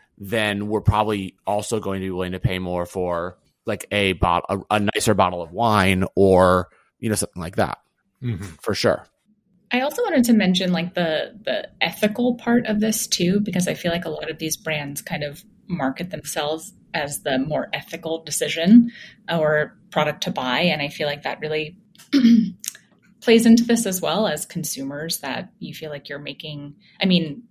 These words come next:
Speaker 3: in, in all of these categories, but also in, in, in alcohol, that you're making the better decision, like, for the world, if you're, if you're buying them.
Speaker 2: Yeah.
Speaker 1: It's very true. Do you think you, like, you think you're doing something that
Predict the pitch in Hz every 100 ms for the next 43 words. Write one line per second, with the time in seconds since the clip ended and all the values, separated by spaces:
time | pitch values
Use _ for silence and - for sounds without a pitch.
0 | _ _ _ _ _ 196 180 180 175 151
1 | 175 175 180 180 180 180 175 175 165 -
2 | - 156 147 147 156 - 156 156 160 -
3 | _ _ _ _ - 170 180 170 180 185
4 | 180 185 - 143 139 135 143 143 143 147
5 | 143 147 143 143 - 135 180 202 208 135
6 | - - _ _ _ _ _ - 185 165
7 | 147 151 180 240 - - _ _ _ _
8 | - 214 226 226 220 208 208 190 175 190
9 | 233 262 311 - _ _ - 110 82 -
10 | _ _ _ _ _ _ - 113 113 123
11 | 98 - 82 76 - _ _ 113 117 120
12 | 123 104 110 110 98 113 123 117 110 98
13 | 101 104 101 95 95 90 98 90 85 80
14 | 80 _ - _ - 92 98 87 -